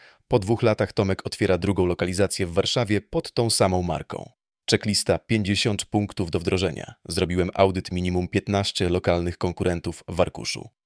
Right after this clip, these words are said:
Wykonałem mystery shopping u pięciu największych konkurentów. Mam spisaną personę klienta na dwie, trzy stronach. Świadomie wybrałem pozycjonowanie,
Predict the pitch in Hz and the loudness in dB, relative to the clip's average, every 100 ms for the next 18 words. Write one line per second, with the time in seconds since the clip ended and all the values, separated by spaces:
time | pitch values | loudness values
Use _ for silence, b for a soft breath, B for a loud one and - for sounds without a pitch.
0 | _ 80 92 95 82 85 85 92 107 - | _ -6 -2 0 2 2 2 2 2 0
1 | 95 90 104 104 98 - 131 - 123 120 | -2 0 0 -2 -6 -6 -6 -2 0 0
2 | - 110 98 90 90 87 - - 92 87 | 0 -2 0 0 0 0 -2 -2 -4 -2
3 | 92 67 - - - _ _ - 113 113 | -2 -2 -8 -16 -20 _ _ -2 0 0
4 | - 104 95 90 90 - 85 87 92 120 | 0 0 0 0 0 0 -2 -2 -2 0
5 | 117 95 85 85 104 - - 98 - 80 | 0 0 0 2 0 2 0 0 0 -2
6 | 62 - - _ _ - 95 87 87 87 | -4 -10 -18 _ _ -2 2 2 2 0
7 | 85 92 87 85 98 90 - 90 101 123 | 2 4 4 2 -2 -2 -2 0 0 0
8 | 101 | -2